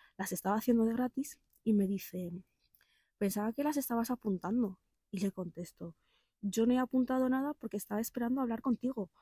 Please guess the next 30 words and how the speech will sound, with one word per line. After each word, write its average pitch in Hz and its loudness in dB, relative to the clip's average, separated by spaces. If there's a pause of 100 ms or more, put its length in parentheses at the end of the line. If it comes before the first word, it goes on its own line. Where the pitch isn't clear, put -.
(300)
para 196 0
así 190 -2
saber 254 2 (520)
a 202 0
cuánto 196 2
me 240 6
pagarías 240 2
la 254 4
hora 220 2
extra, - -2
por - -2
ejemplo". 240 -2 (800)
Y 220 0
me 208 4
dice, 202 -4 (240)
"Ah, 262 2
vale, 220 0 (360)
voy 233 2
a 240 4
preguntar 254 2
a 240 2
Pepa 302 0 (320)
cuánto 240 2
tengo 247 0
que 233 -2
pagarte 233 -4
por 214 -10
la 196 0
hora 202 -2
extra". 185 -8